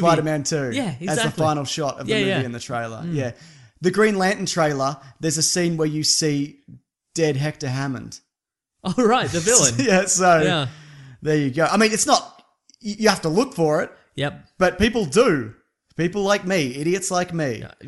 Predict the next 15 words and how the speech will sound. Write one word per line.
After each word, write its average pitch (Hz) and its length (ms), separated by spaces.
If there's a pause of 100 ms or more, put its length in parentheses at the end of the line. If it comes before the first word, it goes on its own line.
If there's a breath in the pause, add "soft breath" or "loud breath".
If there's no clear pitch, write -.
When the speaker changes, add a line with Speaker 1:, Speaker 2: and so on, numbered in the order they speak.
Speaker 2:
we're 151 200
all 170 140
idiots. 127 400
Speaker 1:
Yeah. 127 220 (180)
Starkiller 220 500
Base, 127 400 (200)
I 202 180 (220)
think 180 180
it's 151 160
a 139 60
hollowed 143 440
out 123 240 (280)
planet. 135 440 (800)
Speaker 2:
Okay, 185 340
sure. 151 340